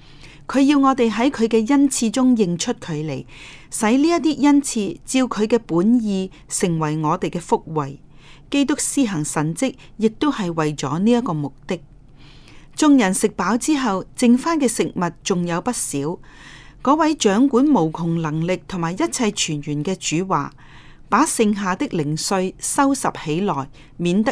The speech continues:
有糟蹋的。」呢句話嘅意思，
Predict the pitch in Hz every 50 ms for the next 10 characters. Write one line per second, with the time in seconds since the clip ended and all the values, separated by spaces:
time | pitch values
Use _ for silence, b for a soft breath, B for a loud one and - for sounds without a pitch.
0 | - 185 180 151 156 165 - - 220 214 214 214 - - 165 151 - - - 180
1 | 170 - - - - - - - b b b b b b b b b b b b
2 | b - 285 359 349 320 294 247 208 190 170 170 202 208 190 196 208 214 214 -
3 | -